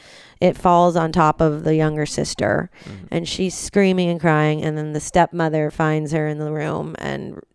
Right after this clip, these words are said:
Speaker 1: realizes that, oh, she's dying.
Speaker 2: Mm-hmm.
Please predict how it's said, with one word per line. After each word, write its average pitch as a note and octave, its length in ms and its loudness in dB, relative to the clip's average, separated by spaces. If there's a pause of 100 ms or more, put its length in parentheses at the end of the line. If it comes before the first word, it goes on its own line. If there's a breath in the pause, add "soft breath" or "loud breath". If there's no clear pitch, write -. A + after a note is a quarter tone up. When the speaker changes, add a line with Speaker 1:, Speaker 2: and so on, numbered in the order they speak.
Speaker 1:
realizes D3+ 680 -2
that, C#3 240 -6 (220)
oh, F#2+ 400 -4
she's - 240 -12
dying. E3+ 560 -8 (120 loud breath)
Speaker 2:
Mm-hmm. F3+ 180 -16